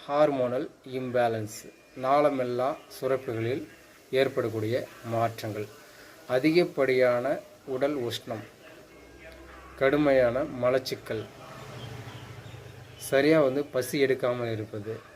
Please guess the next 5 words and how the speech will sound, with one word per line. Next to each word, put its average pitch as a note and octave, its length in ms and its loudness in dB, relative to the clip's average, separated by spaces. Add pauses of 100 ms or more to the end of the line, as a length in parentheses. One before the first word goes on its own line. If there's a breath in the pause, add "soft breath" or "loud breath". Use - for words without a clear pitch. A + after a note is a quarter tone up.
(480)
அடுத்தது C#3 340 -2
வந்து C#3+ 180 4
அடிக்கடி D#3 560 2
ஏற்படக்கூடிய B2 840 -2 (920)
கேஸ்ட்ரிக் C3 480 0